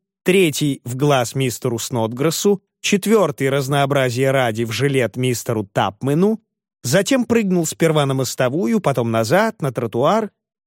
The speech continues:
и в заключение вышиб весь временный запас воздуха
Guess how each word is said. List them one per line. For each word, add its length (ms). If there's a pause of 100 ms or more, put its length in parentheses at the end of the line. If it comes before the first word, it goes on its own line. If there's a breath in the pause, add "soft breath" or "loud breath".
и 120
в 40
заключение 720
вышиб 480
весь 420
временный 580
запас 460
воздуха 680